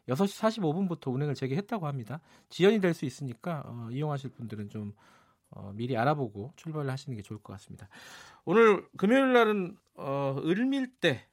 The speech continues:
지금은 을밀대라는 코너가, 어, 원래 있었죠.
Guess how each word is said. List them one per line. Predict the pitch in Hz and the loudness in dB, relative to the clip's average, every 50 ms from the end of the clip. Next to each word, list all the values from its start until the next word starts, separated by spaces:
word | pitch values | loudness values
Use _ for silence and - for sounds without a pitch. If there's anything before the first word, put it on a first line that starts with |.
| _ _ | _ _
지금은 | - - 139 139 151 147 143 | -16 -12 -10 -8 -6 -4 -4
을밀대라는 | 131 135 143 160 170 170 160 - - 151 135 127 123 127 123 | -2 -2 -2 -2 -2 -4 -4 -4 -4 -4 -2 -4 -6 -8 -10
코너가, | - - 135 127 117 117 113 110 110 - _ _ _ _ _ _ _ | -12 -10 -10 -8 -6 -4 -4 -4 -6 -8 _ _ _ _ _ _ _
어, | - - 101 104 107 101 101 104 - - - - - _ - _ _ _ _ - | -20 -18 -16 -14 -14 -14 -16 -16 -18 -20 -20 -20 -20 _ -20 _ _ _ _ -14
원래 | - 127 127 127 120 117 110 95 - - | -10 -8 -4 -4 -4 -4 -6 -10 -12 -12
있었죠. | - - - - 139 - - - - 190 | -14 -14 -12 -10 -12 -12 -12 -12 -14 -14